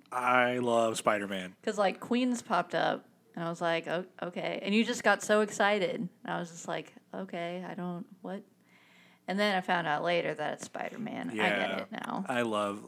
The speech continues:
Speaker 1: Spidey, Spidey was one of my favorites growing up when I was a wee lad.
Speaker 2: Iron Man knows that he's Spider-Man. Um,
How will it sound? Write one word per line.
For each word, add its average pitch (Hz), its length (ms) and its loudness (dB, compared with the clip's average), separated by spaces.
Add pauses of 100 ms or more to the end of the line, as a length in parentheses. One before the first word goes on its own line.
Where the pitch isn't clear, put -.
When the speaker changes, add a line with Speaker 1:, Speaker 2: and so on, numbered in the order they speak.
Speaker 1:
Spidey, 120 520 6
Spidey 107 380 2
was 95 360 -6 (240)
one 110 120 -8
of 101 60 -8
my 98 100 -4
favorites 98 360 -6
growing 98 260 -6
up 98 160 -8 (540)
when 110 80 -8
I 101 60 -6
was 101 80 -10
a 101 60 -10
wee 101 160 -6
lad. 98 340 -4 (720)
Speaker 2:
Iron 214 320 0
Man 196 560 -2
knows 185 260 0
that 196 120 -6
he's 220 120 -2
Spider-Man. 175 960 -4 (260)
Um, 156 640 -6